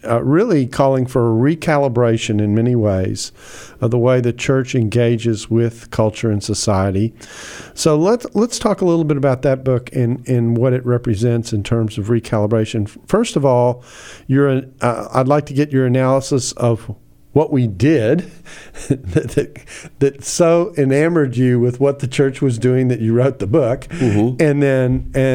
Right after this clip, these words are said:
Speaker 1: and then secondly, where you're, where you think the church should go. So let's talk about kind of w-, where we were in, in your,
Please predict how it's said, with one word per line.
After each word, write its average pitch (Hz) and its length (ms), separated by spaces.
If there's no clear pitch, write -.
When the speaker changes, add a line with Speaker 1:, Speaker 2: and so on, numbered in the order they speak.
Speaker 1:
and 131 160
then 127 160
secondly, 147 480
where 131 200
you're, 123 240
where 131 540
you 123 140
think 127 440
the 117 180
church 117 320
should 110 160
go. 101 240
So - 160
let's 170 260
talk 165 260
about 139 340
kind 139 200
of 120 60
w-, 113 320
where 127 400
we 123 120
were 120 300
in, 113 300
in 113 220
your, 117 380